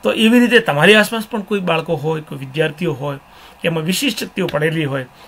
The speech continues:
તો એમને સારી શાળામાં, સારી શાળામાં એમનું admission કરાવો અને એ ભણી ગણીને હોશિયાર થશે તો આવતીકાલ આપણા ગામનું નામ, આપણા સમાજનું નામ, આપણા રાષ્ટ્રનું નામ ઉજ્જવળ કરી શકે એવી શક્તિઓ બાળકોમાં પડી રહેલી છે. આપ સર્વે મારી ચેનલ સાથે જોડાયેલા રહેજો,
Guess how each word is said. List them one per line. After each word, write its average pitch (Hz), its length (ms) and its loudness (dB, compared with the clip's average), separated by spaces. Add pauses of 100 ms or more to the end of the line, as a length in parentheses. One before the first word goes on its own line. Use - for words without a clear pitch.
તો 160 80 -2
એમને 151 140 -2
સારી 151 300 -2
શાળામાં, 160 580 -2
સારી 156 280 -4
શાળામાં 151 420 -6
એમનું 151 320 -6
admission 147 360 -6
કરાવો 170 420 0 (420)
અને 143 160 -6
એ 139 100 -6
ભણી 143 260 -2
ગણીને 170 220 0
હોશિયાર 147 360 -2
થશે 160 280 -6 (340)
તો - 60 -8
આવતીકાલ 165 680 -2 (320)
આપણા 151 280 -2
ગામનું 156 360 -2
નામ, 175 300 -2
આપણા 143 220 -6
સમાજનું 156 460 -2
નામ, 170 280 -2 (120)
આપણા 143 180 -8
રાષ્ટ્રનું 175 560 -4
નામ 151 180 -6 (260)
ઉજ્જવળ 143 280 -6
કરી 139 200 -10
શકે 156 280 -6
એવી 147 120 -6
શક્તિઓ - 360 -12
બાળકોમાં 135 400 -12
પડી 127 140 -16
રહેલી 117 260 -20
છે. - 140 -18 (680)
આપ - 120 -10
સર્વે 165 480 0
મારી 147 160 -2
ચેનલ 143 280 -8
સાથે 139 280 -8
જોડાયેલા 170 400 6
રહેજો, 190 440 4